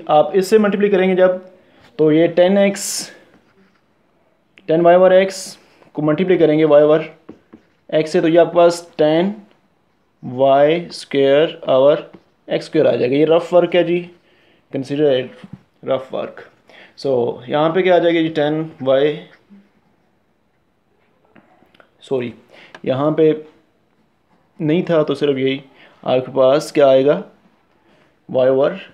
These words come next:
एक्स, वो अगली term में इस तरह आएगा। तो यहाँ पे आपने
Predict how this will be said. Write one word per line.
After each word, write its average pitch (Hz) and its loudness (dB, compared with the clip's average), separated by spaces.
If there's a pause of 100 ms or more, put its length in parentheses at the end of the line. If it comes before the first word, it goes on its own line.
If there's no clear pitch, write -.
(520)
एक्स, 139 -6
वो 139 2
अगली 147 0
term 135 -2
में 135 -4
इस 127 -10
तरह 135 0
आएगा। 135 0 (760)
तो 139 -10
यहाँ 135 -2
पे 185 0
आपने 151 2